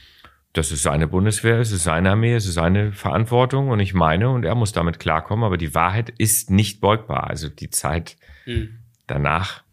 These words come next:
Speaker 1: kann sich jeder vorstellen, war nicht mehr lustig, aber es war die Wahrheit. Und Jahre später war ein Artikel im Spiegel, dass sie da so ein komisches Nest ausgeräuchert haben von Leuten, die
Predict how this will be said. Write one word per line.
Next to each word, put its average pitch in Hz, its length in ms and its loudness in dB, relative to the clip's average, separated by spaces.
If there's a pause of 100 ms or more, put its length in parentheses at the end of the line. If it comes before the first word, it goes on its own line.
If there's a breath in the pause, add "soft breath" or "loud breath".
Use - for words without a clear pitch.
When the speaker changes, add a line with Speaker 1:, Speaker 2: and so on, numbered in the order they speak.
(420)
Speaker 1:
kann 80 180 -6
sich - 120 -10
jeder 78 180 -2
vorstellen, 92 580 -2
war 80 380 -4
nicht 82 180 -4
mehr 85 160 2
lustig, 95 560 -2 (1400)
aber 87 120 2
es - 200 -2
war 82 120 2
die 85 140 -2
Wahrheit. 95 460 -2 (580)
Und 82 160 -6
Jahre 98 300 2
später 98 340 0
war 90 120 2
ein 85 120 0
Artikel 98 320 -2
im 85 100 2
Spiegel, 98 360 0
dass 90 140 -2
sie 85 100 -4
da 87 120 0
so 82 140 -2
ein 85 140 0 (640 loud breath)
komisches 98 480 2
Nest 98 320 2
ausgeräuchert 98 640 0
haben 90 180 0
von 90 140 0
Leuten, 82 240 2
die 82 180 -4